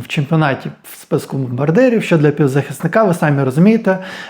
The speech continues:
е, Белінгем місцевого розливу, тільки симпатичніший. Питання: де всі овації в сторону Буяльського, чому він досі грає за збірну по п'ятнадцять-двадцять хвилин, десь півгодини,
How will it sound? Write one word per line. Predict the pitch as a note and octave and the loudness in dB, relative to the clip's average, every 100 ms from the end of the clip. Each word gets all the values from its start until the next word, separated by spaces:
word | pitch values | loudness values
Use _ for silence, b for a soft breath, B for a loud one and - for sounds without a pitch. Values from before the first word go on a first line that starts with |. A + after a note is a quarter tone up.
| - | -4
е, | D#3 | -2
Белінгем | C#3 F#3 F#3 E3 D#3 | 2 2 2 2 2
місцевого | D3+ F3 D#3+ D3+ D3+ | 0 2 2 4 2
розливу, | D3 D#3 B2+ B2+ | 2 2 0 0
тільки | E3+ D3+ - | -2 -2 -2
симпатичніший. | E3+ D3+ - E3 - E3+ - D3 - | 0 0 0 0 -2 -8 -8 -14 -10
Питання: | F3 F#3 D3+ A#2+ C#3 | -4 0 0 -2 -4
де | C#3 F3+ | 2 2
всі | - D#3+ | 2 0
овації | C#3 F3+ A3 - G#3+ | 2 2 0 2 0
в | - | 2
сторону | G#3+ G3 F#3+ | 0 2 2
Буяльського, | F#3 F#3+ G3 F#3 - D#3+ | 4 4 4 0 0 -2
чому | - E3 F#3 | 2 4 6
він | F3+ D3+ | 4 4
досі | D#3+ E3 C#3+ | 2 0 -2
грає | D3+ D3+ C#3+ B B B | 2 0 -2 B B B
за | F3 C#3+ | -4 -4
збірну | C#3 F#3+ F3+ D#3 | 2 2 4 2
по | E3 | 0
п'ятнадцять-двадцять | D3 D3 D#3+ D3+ D3 C#3+ C3 C#3 C3+ C#3 - | -2 -2 2 0 -2 -8 -2 -2 -2 -8 -4
хвилин, | F3 G#3+ F3+ | 2 4 4
десь | C3+ - | 0 -2
півгодини, | D#3 C3+ D3 F#3+ G3 F#3+ | -2 0 2 4 4 2